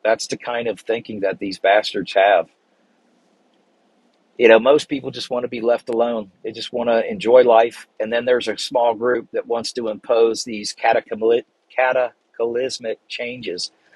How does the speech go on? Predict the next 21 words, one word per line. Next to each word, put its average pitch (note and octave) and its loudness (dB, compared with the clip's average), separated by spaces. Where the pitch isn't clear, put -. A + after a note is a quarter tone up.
upon A#2 0
society A2 4
that - -6
just - -8
wants A2 -4
to G#2+ -10
relax G#2 0
and, F#2+ -6
and, F#2 -4
and F#2 -8
get A#2 6
along A2 8
with G#2+ -2
one G#2+ 0
another G2+ 0
and G2+ -8
to, G#2+ 0
uh, G2 2
uh, F#2 -4
get G#2+ 2
along. G#2 4